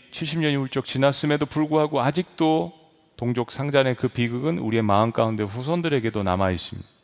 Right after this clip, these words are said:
이스라엘 백성들 역시 마찬가지였습니다. 이스라엘 백성들의 내면은 상처투성이었습니다. 아무것도 이루어진 것이 없습니다.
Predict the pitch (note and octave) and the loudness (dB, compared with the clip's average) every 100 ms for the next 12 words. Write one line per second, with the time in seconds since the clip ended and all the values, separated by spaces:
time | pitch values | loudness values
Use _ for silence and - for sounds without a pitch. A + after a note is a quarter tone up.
0 | _ _ _ _ - A2+ C#3+ C#3+ C3+ D3+ | _ _ _ _ -8 2 4 4 4 2
1 | C3+ B2+ A#2 - A#2+ G#2 - A#2 G#2+ G2 | 2 4 4 2 0 0 0 0 2 2
2 | F#2 - - - - _ _ _ _ _ | -2 -4 -10 -12 -16 _ _ _ _ _
3 | _ _ _ _ _ _ _ _ _ _ | _ _ _ _ _ _ _ _ _ _
4 | _ _ _ _ _ _ _ _ _ _ | _ _ _ _ _ _ _ _ _ _
5 | _ _ _ _ B2+ C#3 D3 C#3 - C3+ | _ _ _ _ -2 2 4 4 2 0
6 | B2 A#2 A2 A2 G#2+ B2+ F#3+ - _ _ | 2 2 4 2 2 -2 -4 -10 _ _
7 | _ _ - - E3 D#3+ C#3+ D3 C#3+ C#3+ | _ _ -10 -4 -2 -2 -4 -4 -2 0
8 | B2 F#2+ - G2 - - _ _ _ _ | 0 0 -4 -8 -14 -20 _ _ _ _
9 | _ - - C#3 E3+ F#3+ F#3 E3 D3+ D#3 | _ -12 -2 2 2 2 2 4 2 2
10 | D3+ C#3+ C3 A#2+ - A#2+ A2+ | 0 0 2 0 0 -4 -8